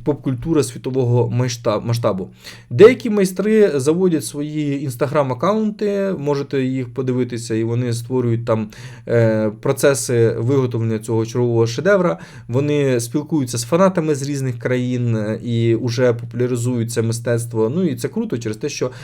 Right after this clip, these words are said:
така небагата країна, як Гана, отримує свою soft power на весь світ. Е, і це вже стає не тільки як, е, ритуальними речами, а й об'єктами дизайну, які просто популяризують культуру цієї країни.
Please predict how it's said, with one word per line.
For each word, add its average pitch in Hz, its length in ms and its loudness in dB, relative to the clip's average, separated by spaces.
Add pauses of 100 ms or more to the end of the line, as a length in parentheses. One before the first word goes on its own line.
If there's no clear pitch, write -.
(160)
така 143 280 4
небагата 139 420 -2
країна, 135 340 -4
як 123 140 -4
Гана, 156 360 0 (260)
отримує 147 520 0 (440)
свою 123 340 -4
soft 127 400 -6
power 131 420 0
на 117 140 0
весь 113 360 0
світ. 123 380 -2 (480)
Е, 120 340 4
і 147 220 0
це 120 140 2
вже 143 160 0
стає 139 320 0
не 135 100 -2
тільки 131 320 -4
як, 117 400 0
е, 117 160 6
ритуальними 120 800 4
речами, 165 540 2
а 127 100 2
й 120 120 4
об'єктами 113 540 0
дизайну, 123 600 0
які 104 340 -6
просто 117 340 -4
популяризують 117 800 -2
культуру 117 500 -4
цієї 110 420 -4
країни. 117 480 -2